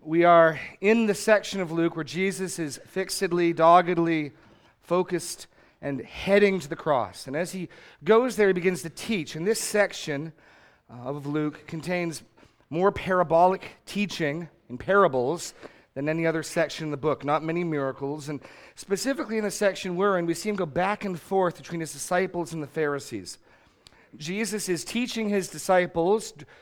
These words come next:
both positively and, and by the negative example of the Pharisees, what he's looking for in his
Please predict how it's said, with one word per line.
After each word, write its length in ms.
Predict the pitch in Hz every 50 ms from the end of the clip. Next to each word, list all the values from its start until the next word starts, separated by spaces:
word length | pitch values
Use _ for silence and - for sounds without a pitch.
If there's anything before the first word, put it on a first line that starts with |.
| _ - _ _
both 320 | 160 160 165 156 - -
positively 840 | - - 185 196 208 220 220 170 180 165 165 139 147 151 147 151 165 180
and, 140 | 160 151 - - - - - - _ -
and 100 | 147 143
by 140 | 151 156 160
the 100 | 151 165
negative 520 | 160 165 175 196 214 220 202 214 202 180
example 420 | 175 151 156 180 170 160 156 156 156
of 160 | 139 127 131
the 160 | 147 139 127
Pharisees, 920 | 127 - 202 214 220 220 208 - - - 139 113 104 113 117 123 - - - - - - -
what 200 | - 131 143 151
he's 180 | 180 165 123
looking 380 | 165 180 208 202 - 202 185 170
for 320 | - - 156 151 147 147
in 80 | 147 147
his 280 | 151 160 147 135 -